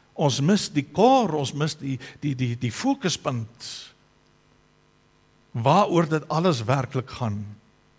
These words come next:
Te veel kerke het baie maklik verval in welsynsorganisasies.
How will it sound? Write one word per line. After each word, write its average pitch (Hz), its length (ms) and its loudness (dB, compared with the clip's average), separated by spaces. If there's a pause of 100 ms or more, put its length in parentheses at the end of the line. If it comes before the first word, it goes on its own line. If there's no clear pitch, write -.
(1200)
Te 143 120 2
veel 156 240 4
kerke 139 640 0 (640)
het 127 160 -4
baie 147 200 6
maklik 135 400 2
verval 120 440 0
in 110 120 0
welsynsorganisasies. 113 1700 -2